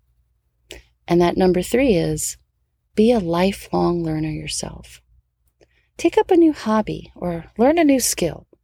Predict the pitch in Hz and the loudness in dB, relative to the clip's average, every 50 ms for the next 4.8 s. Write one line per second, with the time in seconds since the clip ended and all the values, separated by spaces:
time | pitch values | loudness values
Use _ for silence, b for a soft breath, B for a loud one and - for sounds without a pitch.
0 | _ _ b b b b b b b b - 190 226 262 - - 320 311 - - | _ _ b b b b b b b b 0 0 0 0 2 0 0 0 0 0
1 | 254 240 220 - - - - 220 202 190 170 - - 202 226 240 208 170 165 170 | 0 0 2 0 -2 0 2 2 2 2 -2 -4 0 2 4 4 4 2 0 0
2 | 175 170 170 170 180 185 180 - - 175 165 165 - 175 170 165 170 165 151 151 | 0 2 2 2 0 0 -2 -2 -2 -2 -4 -4 -2 0 0 2 2 2 0 -2
3 | - - _ _ _ _ _ _ _ _ _ _ _ _ _ _ - - 175 170 | -6 -14 _ _ _ _ _ _ _ _ _ _ _ _ _ _ 0 0 0 0
4 | - - - - - 285 302 339 - - - - - - - | 0 -8 -12 -8 -4 -2 -2 -2 -2 -6 -10 -12 -10 -10 -12